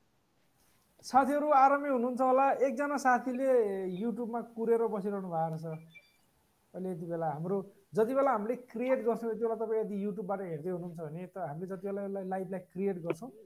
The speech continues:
त्यति नै बेला तपाईँ यसलाई, त्यो लाइभ अब आउँदैछ भनेर देखाउँदो रहेछ। यो चाहिँ हामीलाई ख्यालै थिएन। हामीले लाइभ क्रिएट गर्छौँ लगभग दस पन्ध्र मिनट, अ, कहिलेकाहीँ बिस मिनट, पच्चिस मिनट पहिला। त्यसको एउटा अर्थ छ, किनभने हामी भेटघाट हुन्छौँ, हामी सल्लाह गर्छौँ,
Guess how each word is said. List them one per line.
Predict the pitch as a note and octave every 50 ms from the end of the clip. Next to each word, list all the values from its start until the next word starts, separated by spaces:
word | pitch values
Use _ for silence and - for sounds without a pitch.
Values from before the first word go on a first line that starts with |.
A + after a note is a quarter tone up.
| - - _ _ _ _ _
त्यति | A#3 A3+ A3 D4
नै | D4 D4+
बेला | C4 G#3 A#3+ A#3 A#3+ B3 C4 B3+
तपाईँ | C4 - A#3+ G#3 A#3 B3 B3 B3 A#3+
यसलाई, | G3+ - F#3+ G3 G#3+ A#3 A#3 A#3+ A#3+ A3
त्यो | F#3 E3+ - A#3 A3
लाइभ | G#3 G#3 A3 A3+ A3+ G#3+
अब | A3 A3+
आउँदैछ | G#3+ G#3 G#3+ A3 G#3 A#3 A3+ A3+ A3+
भनेर | A3+ A3+ G3 F3 E3+ F3+ F3
देखाउँदो | D#3 F#3 F3 F#3 F#3 F#3 F3+
रहेछ। | F3+ F3 - - F3 E3+ F3
यो | F#3
चाहिँ | F#3 G3 G3 F3
हामीलाई | D#3+ D#3 E3 E3
ख्यालै | D#3+ _ _ D#3 E3 F#3 F#3+ F#3+
थिएन। | F#3 - E3+ D#3+ D3+ D3+ D#3 D#3+ D#3+ _ _ _ _ _ _ _ -
हामीले | D3+ E3+ G3
लाइभ | G3+ G3 G3 G3+
क्रिएट | G3 - - G3 G3+ G3+ F3+
गर्छौँ | F3 F#3 F3+ - G#3 G3
लगभग | F#3+ F#3+ F#3+ G3+ F#3+ - D#3 F#3+ F#3+
दस | F3+ - -
पन्ध्र | F#3+ F#3 F#3
मिनट, | F#3 F3+ F3+ F3 F3 F3+ F3+ F3 _ -
अ, | E3 D3+ D3+
कहिलेकाहीँ | D3+ - - F3 F3 F3 F3+ E3 D#3
बिस | F3+ E3 - -
मिनट, | F3+ F3+ E3+ - -
पच्चिस | E3 D#3+ E3 D#3 E3+
मिनट | F3 E3+ E3 _ -
पहिला। | E3 D#3+ D#3 D#3 D#3 - _ _ _ _ _ _ _ -
त्यसको | G#3 G3+ - A3+
एउटा | A3 A3 G#3+
अर्थ | - G3+ G3+ F#3+ - A3 G#3+ G3+
छ, | G3+ G#3+ A3 G#3+ _
किनभने | - G3+ G3 F#3 F3+ F#3
हामी | E3+ D3 D3 E3 F#3+ F#3+ F#3+
भेटघाट | F3+ D#3 D3 D#3+ D#3+ C#3+ D3+ F#3 F#3 F#3 F#3
हुन्छौँ, | E3 D#3+ D#3 F3+ F#3+ F#3+ F#3
हामी | D#3 D#3 E3+ F3 E3+
सल्लाह | D#3+ _ F3 F3 F3+ F#3+ F#3 F#3
गर्छौँ, | F3 F3 E3+ E3+ F3+ F3+ F#3